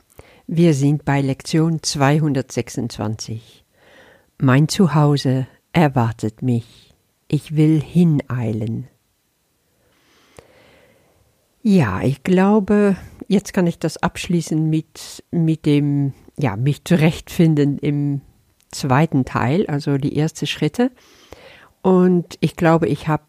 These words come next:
eine Struktur gefunden, die ich gerne beibehalten möchte für alle weitere Lektionen. Zuerst möchte ich immer aus dem Was ist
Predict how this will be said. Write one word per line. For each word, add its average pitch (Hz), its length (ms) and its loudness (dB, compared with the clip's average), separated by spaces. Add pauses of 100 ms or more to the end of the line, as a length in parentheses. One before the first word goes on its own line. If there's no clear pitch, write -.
(140)
eine 151 560 0
Struktur - 560 -2
gefunden, 185 580 0
die 160 120 -2
ich - 140 -10
gerne 151 360 2
beibehalten 143 800 0
möchte 135 420 -2
für - 260 -4
alle 147 220 0
weitere 139 380 0
Lektionen. 123 800 -2 (1400)
Zuerst - 480 2
möchte 175 320 -2
ich - 280 -8
immer 151 420 -2 (920)
aus 160 240 0
dem 151 260 2 (120)
Was 180 280 0 (120)
ist - 340 -2